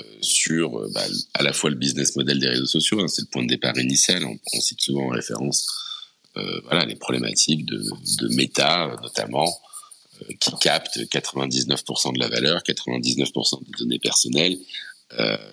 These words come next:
et, euh, voilà, qui d'un côté rémunère pas pour le contenu, euh, créé, et de l'autre exploite de la donnée. Euh, donc c'est, c'est vrai que c'est une problématique de départ, et on a eu beaucoup de, de,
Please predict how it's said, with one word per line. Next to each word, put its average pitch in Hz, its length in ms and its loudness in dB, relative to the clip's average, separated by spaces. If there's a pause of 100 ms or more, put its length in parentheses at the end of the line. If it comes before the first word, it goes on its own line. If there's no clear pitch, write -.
(720)
et, 76 240 4
euh, 73 80 2
voilà, 76 260 2
qui - 140 -6
d'un 64 140 0
côté - 320 0
rémunère 64 420 0
pas 71 120 4
pour - 120 -6
le - 80 -6
contenu, 64 460 -2
euh, 53 200 -4
créé, 98 540 2
et - 120 0
de 57 120 -4
l'autre 73 400 0 (540)
exploite - 460 2
de - 80 0
la 52 120 0
donnée. - 440 0 (800)
Euh, - 60 -6 (180)
donc 80 180 4
c'est, - 200 4
c'est - 140 4
vrai 80 80 4
que - 40 2
c'est 65 80 2
une 60 80 -2
problématique 65 440 0
de 64 80 0
départ, 110 420 2
et - 20 0
on 60 140 -6
a 60 80 -8
eu 55 80 -14
beaucoup 69 360 -2
de, 62 120 2
de, 60 220 -4